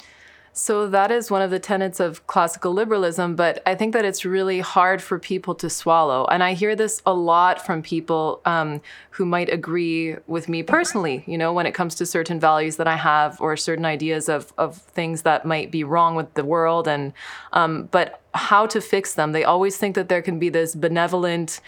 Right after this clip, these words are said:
uh, leadership, or what you might call in, in the old days, a benevolent dictator, right? Or a central planner. You know, there, there are many ways to describe that, many, many, uh, terms for it. Um, but why doesn't that work? Can you explain why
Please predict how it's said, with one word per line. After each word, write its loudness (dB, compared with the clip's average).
uh, 4
leadership, 0
or 2
what 0
you -2
might 0
call 4
in, -2
in -2
the 0
old 0
days, 0
a -4
benevolent -2
dictator, -2
right? -2
Or 2
a -2
central 0
planner. 2
You -2
know, 0
there, -2
there 4
are 2
many 2
ways 0
to -8
describe 2
that, 2
many, -2
many, 0
uh, 0
terms -2
for 2
it. 0
Um, 2
but 2
why 6
doesn't 0
that 4
work? 0
Can -2
you 2
explain 0
why 2